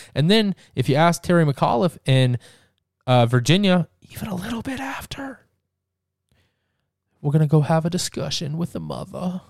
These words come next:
Even a little bit after. So we need to start electing Republicans who truthfully believe it's time to just once and for all get rid of this abhorrent thing.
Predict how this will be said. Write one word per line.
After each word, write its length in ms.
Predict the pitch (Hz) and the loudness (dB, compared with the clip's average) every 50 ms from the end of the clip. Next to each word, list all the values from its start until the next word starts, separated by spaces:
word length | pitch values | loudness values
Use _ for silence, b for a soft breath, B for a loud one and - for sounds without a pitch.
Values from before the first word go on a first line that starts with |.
| _ _ _ _ _ _ _ _ _ _ _ - | _ _ _ _ _ _ _ _ _ _ _ 0
Even 160 | 160 180 190 | 2 4 6
a 20 | 196 | 6
little 120 | 190 180 | 6 6
bit 100 | 165 151 | 6 4
after. 320 | 151 151 147 - 110 95 B B B B B B | 4 2 0 -2 -6 -10 B B B B B B
So 340 | - 156 147 143 135 127 b b b b b b _ _ | 2 6 6 6 6 4 b b b b b b _ _
we 260 | 135 143 165 196 214 | 2 2 4 4 2
need 320 | 214 208 196 190 185 165 - | 2 2 2 2 0 0 0
to 160 | - 156 139 | 0 0 0
start 260 | - - 135 123 - | 2 2 2 2 2
electing 380 | 127 120 120 127 123 - 131 123 | 2 0 0 0 0 -2 -2 -2
Republicans 600 | 113 - - 123 120 117 117 - 117 104 110 - B B B B | -2 0 0 0 0 0 0 -2 -2 -4 -4 -8 B B B B
who 140 | - - 123 | -6 -4 -4
truthfully 640 | - - - - 151 151 156 - - 143 131 127 123 | -4 -6 -2 2 2 2 2 2 0 0 2 2 2
believe 380 | 117 117 110 113 113 110 104 104 | 2 2 0 2 2 0 0 -2
it's 180 | 98 - - | -4 -6 -10
time 480 | - - - 123 120 120 117 113 113 113 | -12 -4 -2 0 2 2 2 0 -2 -4
to 180 | - - 110 | -8 -10 -10
just 220 | 101 - 107 - - | -10 -12 -14 -10 -4
once 240 | 117 123 127 - 131 | -4 -4 -2 -2 -4
and 80 | 123 | -4
for 180 | - 120 117 117 | -2 0 0 2
all 300 | 110 107 104 101 101 B B B B B - | 2 2 2 0 -2 B B B B B -4
get 160 | 127 113 90 | -4 -2 0
rid 140 | 123 123 120 | 0 0 0
of 60 | 113 | 0
this 180 | 117 110 - | -2 -4 -4
abhorrent 420 | - 117 - - 127 120 117 107 - | -6 -6 -6 -4 -4 -4 -4 -4 -2
thing. 180 | - 160 127 | -4 -4 -4